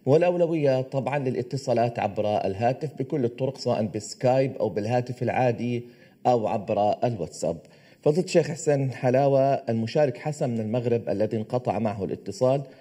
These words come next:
أرسل لنا حول، آه، سؤاله بالواتساب. يقول: "هل الدعاء من أجل فلسطين والقدس يكفي؟ آه،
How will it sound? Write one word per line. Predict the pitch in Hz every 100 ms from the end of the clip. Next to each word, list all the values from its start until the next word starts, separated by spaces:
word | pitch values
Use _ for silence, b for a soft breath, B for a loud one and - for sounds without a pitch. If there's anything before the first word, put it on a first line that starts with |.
| B B -
أرسل | 156 - 123 123
لنا | 123 113
حول، | - 123 110
آه، | 107 104 73 104 104
سؤاله | 101 - 123 120 113 120
بالواتساب. | 95 90 123 - - 131 - b b b 113
يقول: | 123 165 156
"هل | 135 170
الدعاء | 139 104 135 123 -
من | 107 -
أجل | 143 120
فلسطين | 127 110 113 - 139
والقدس | 107 123 - 117 - 120
يكفي؟ | 131 - 139 135 139 - b b b b b -
آه، | 117 113 110 110 107 107 104 104 104 104